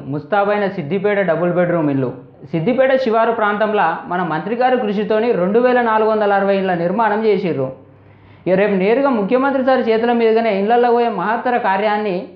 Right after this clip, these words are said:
సిద్దిపేట ప్రజలు చూడబోతున్నారు. ఇక సర్కారు ఇచ్చే ఇల్లు అనుకు-, ఇల్లు అంటే గత పాలకుల కాలంలో వేసిన ఇల్లు అయితే అనుకునేరు.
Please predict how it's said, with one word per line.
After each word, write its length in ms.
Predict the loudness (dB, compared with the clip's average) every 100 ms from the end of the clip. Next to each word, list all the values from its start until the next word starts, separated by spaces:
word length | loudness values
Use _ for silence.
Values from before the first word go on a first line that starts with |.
| -10
సిద్దిపేట 460 | -6 -2 2 2 2
ప్రజలు 340 | 2 2 2
చూడబోతున్నారు. 840 | 2 2 2 0 0 0 0 -4 -12 -20 -20 _
ఇక 60 | -6
సర్కారు 460 | -2 -2 0 0 0
ఇచ్చే 240 | 0 -2
ఇల్లు 120 | 0
అనుకు-, 380 | -2 -2 -4 -4
ఇల్లు 240 | -4 -2
అంటే 500 | -2 -2 -2 -2 -4 -14 -12 -4
గత 120 | 0
పాలకుల 500 | 0 0 0 0 0
కాలంలో 440 | 0 0 0 0 0
వేసిన 220 | 0 -2
ఇల్లు 240 | -2 0
అయితే 200 | 0 0
అనుకునేరు. 600 | -2 -2 -2 0 0 -2